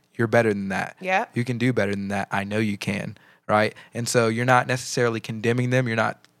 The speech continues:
Speaker 1: casting the stones at them, but you are saying, "Hey, this isn't you, and this isn't what you were trying to represent. Now go and sin no more," like Jesus told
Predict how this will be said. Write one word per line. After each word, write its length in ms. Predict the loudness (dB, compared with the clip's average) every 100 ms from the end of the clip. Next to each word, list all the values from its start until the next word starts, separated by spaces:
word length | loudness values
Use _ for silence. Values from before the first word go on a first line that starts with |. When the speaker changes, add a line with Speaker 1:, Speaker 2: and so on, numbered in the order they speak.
| -4
Speaker 1:
casting 480 | 2 4 2 -6 -6
the 80 |
stones 380 | -6 0 2 2
at 100 | 0
them, 260 | -4 -4 -6 -10 -20 -8
but 180 | -4 2
you 80 |
are 140 | 4 4
saying, 280 | 0 -6 -4
"Hey, 360 | 0 0 0 -4 _ _ _ _ _ _ _
this 220 | -2 -2 0
isn't 300 | -2 -4 -8 _
you, 460 | -10 -2 0 -2 -4
and 120 | -8 -6
this 140 | -4
isn't 320 | -4 -4 -6 -2
what 260 | -2 0
you 60 | -2
were 80 | -2
trying 280 | 0 -2 -2
to 100 | -2
represent. 580 | -2 -2 -2 0 0 -4 _ _ _ -4
Now 400 | 0 2 2 0 -6 _ _ _ _ _
go 180 | -2 0
and 120 | 0 0
sin 180 | -2
no 120 | -2 2
more," 260 | 2 2
like 160 | 0 -6
Jesus 280 | -8 -8 -6
told 400 | -4 -2 -4